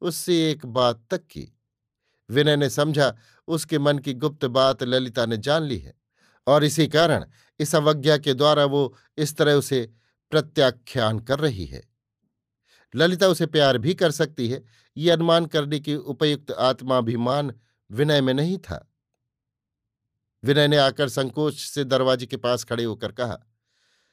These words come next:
"परेश बाबू अब घर जाना चाहते हैं, इन लोगों को खबर देने के लिए उन्होंने कहा है।" विनय इस तरह खड़ा था कि उसे ललिता न देख पावे। आनंदमयी ने कहा,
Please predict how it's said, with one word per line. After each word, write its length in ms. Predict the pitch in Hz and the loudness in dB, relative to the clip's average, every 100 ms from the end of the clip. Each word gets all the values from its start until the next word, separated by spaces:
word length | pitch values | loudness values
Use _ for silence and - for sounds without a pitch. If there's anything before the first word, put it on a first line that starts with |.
| _ _ | _ _
"परेश 260 | 139 160 147 | 2 2 2
बाबू 240 | 165 160 | 2 4
अब 160 | 175 156 | 2 2
घर 180 | 139 139 | -2 0
जाना 260 | 131 143 | 0 0
चाहते 360 | 156 143 131 123 | 0 0 0 -4
हैं, 280 | 127 - _ _ _ _ _ - | -10 -16 _ _ _ _ _ -4
इन 100 | 151 | 0
लोगों 280 | 165 156 170 | 4 4 2
को 140 | 170 | -2
खबर 300 | 151 139 156 | -2 0 2
देने 260 | 151 156 156 | 2 0 -2
के 120 | 156 | -4
लिए 120 | 156 | -2
उन्होंने 300 | 151 139 139 | 0 0 -2
कहा 280 | - 127 139 | -4 -6 -6
है।" 140 | 87 - _ _ _ _ _ _ _ _ _ _ - | -10 -14 _ _ _ _ _ _ _ _ _ _ -6
विनय 320 | 139 185 196 | 0 4 4
इस 140 | 180 - | 4 4
तरह 200 | 175 170 | 4 4
खड़ा 280 | 160 165 | 4 4
था 340 | 160 165 165 165 | 4 4 4 4
कि 140 | 160 | 0
उसे 200 | 143 151 | -2 -2
ललिता 360 | 135 120 117 139 | 0 0 0 -2
न 100 | 160 | -2
देख 280 | 160 120 - | -4 -6 -6
पावे। 360 | 73 67 55 _ _ _ _ _ _ _ - | -10 -10 -14 _ _ _ _ _ _ _ 0
आनंदमयी 500 | 131 131 120 113 143 | 2 2 0 0 0
ने 100 | 175 | 0
कहा, 280 | 151 113 | -4 -6